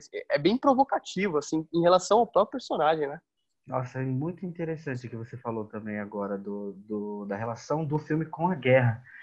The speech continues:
Speaker 2: Porque trata-se de um filme pós-guerra, que tudo que tá acontecendo ali gira em torno de um trauma da guerra, cara.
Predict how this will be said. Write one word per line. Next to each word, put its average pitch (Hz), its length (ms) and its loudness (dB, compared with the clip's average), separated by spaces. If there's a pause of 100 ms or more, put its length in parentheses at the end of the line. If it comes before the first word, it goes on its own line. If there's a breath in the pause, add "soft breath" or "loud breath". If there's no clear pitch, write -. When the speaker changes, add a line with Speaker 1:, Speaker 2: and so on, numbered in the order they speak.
(180 loud breath)
Speaker 2:
Porque 131 180 2
trata-se 165 560 4
de 139 100 -6
um 135 120 -4
filme 147 240 -2
pós-guerra, 123 1080 4 (400)
que 139 500 4
tudo 247 320 6
que - 80 -2
tá - 140 4
acontecendo 151 580 0
ali 135 160 2
gira 143 220 0
em 156 80 2
torno 143 300 2
de 139 100 -2
um 151 100 -2
trauma 123 300 2
da 123 80 -2
guerra, 98 340 -10
cara. 90 240 -12